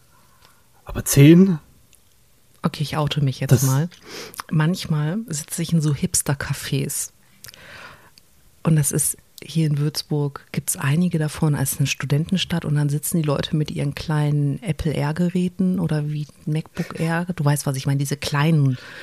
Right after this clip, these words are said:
Speaker 2: kompakten
Speaker 1: Die kleinen
Speaker 2: Laptops,
Speaker 1: silbernen Dinger, ja, ja.
Speaker 2: die wirklich hübsch aussehen und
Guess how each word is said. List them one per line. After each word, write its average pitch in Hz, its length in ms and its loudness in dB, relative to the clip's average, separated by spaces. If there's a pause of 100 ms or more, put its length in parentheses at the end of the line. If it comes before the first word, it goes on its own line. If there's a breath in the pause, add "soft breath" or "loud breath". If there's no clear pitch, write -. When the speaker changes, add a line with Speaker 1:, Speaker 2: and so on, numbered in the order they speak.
(240 loud breath)
Speaker 2:
kompakten - 440 0
Speaker 1:
Die - 80 -4
kleinen 131 380 8
Speaker 2:
Laptops, 113 500 -2
Speaker 1:
silbernen 131 340 8
Dinger, 110 320 8
ja, 127 140 6
ja. 113 140 6
Speaker 2:
die 151 120 2
wirklich 185 300 2
hübsch - 240 -2
aussehen 147 600 0
und 156 280 0